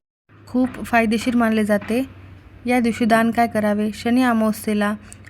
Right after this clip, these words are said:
रक्षास्तोत्र पठण करा आणि आपल्या क्षमतेनुसार गरिबांना दान करा. या दिवशी सकाळी लवकर उठून स्नान करून शनीला मोहरीचे तेल किंवा काळे तीळ अर्पण करावे. मोहरीचे तेलासोबतच काळे तीळ अर्पण केले तर उत्तमच आहे.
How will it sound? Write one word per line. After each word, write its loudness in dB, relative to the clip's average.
रक्षास्तोत्र -2
पठण -2
करा 0
आणि -2
आपल्या -2
क्षमतेनुसार 0
गरिबांना 0
दान 0
करा. -6
या 2
दिवशी 0
सकाळी -2
लवकर 2
उठून 2
स्नान 0
करून -2
शनीला 0
मोहरीचे 2
तेल 0
किंवा 0
काळे 2
तीळ -4
अर्पण -2
करावे. 0
मोहरीचे 0
तेलासोबतच 0
काळे 0
तीळ -4
अर्पण -4
केले -2
तर -8
उत्तमच -2
आहे. -2